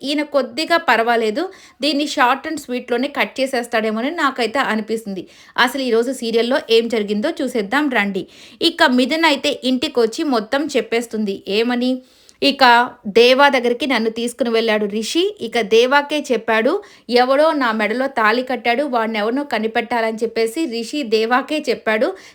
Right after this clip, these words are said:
కాబట్టి ఈ సస్పెన్స్‌ని నేను అసలుకి తట్టుకోలేకపోతున్నాను నాన్న, ఇదంతా జరుగుతుంది. ఇక రిషి ఏమో దేవాకి ఇవన్నీ అప్పచెప్పాడు కాబట్టి ఇదంతా ఎట్లా క్లియర్ అవుతుంది? తనే తాళి కట్టాడని దేవా చెప్పలేడు కదా, మరి ఇదంతా తనకు తెలిస్తే ఇక రిషి ఎలా ఫీల్ అవుతాడో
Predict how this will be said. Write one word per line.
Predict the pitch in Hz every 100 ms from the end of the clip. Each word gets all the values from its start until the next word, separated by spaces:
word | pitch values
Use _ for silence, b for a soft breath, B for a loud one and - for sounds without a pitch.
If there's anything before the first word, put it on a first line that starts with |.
| -
కాబట్టి | 254 254 254 302
ఈ | 262 247
సస్పెన్స్‌ని | 226 214 - 339 311 294
నేను | 226 233
అసలుకి | 240 269 254 247
తట్టుకోలేకపోతున్నాను | 220 214 - 277 269 247 240 226 226 220 214
నాన్న, | 214 214
ఇదంతా | 277 247 214 220 254
జరుగుతుంది. | 226 202 220 220 226 240 359 B B B
ఇక | 285 285
రిషి | 254 262 302
ఏమో | 285 262 285
దేవాకి | 226 226 233 254 247
ఇవన్నీ | 226 220 247
అప్పచెప్పాడు | 208 240 247 247 240 240
కాబట్టి | 220 214 226 240
ఇదంతా | 208 214 262 262
ఎట్లా | 214 208 - 269
క్లియర్ | 262 220 226
అవుతుంది? | 220 220 226 226
తనే | 208 214 254
తాళి | 233 214 226
కట్టాడని | 226 226 214 214
దేవా | 202 208 247
చెప్పలేడు | 233 196 226 220 208
కదా, | 185 196 196 B B 277
మరి | 285 285
ఇదంతా | 247 233 247 302 285
తనకు | 285 254 247
తెలిస్తే | 233 240 247 - 285
ఇక | 269
రిషి | 254 214 214 302
ఎలా | 262 226 247
ఫీల్ | 247 233
అవుతాడో | 226 220 226 220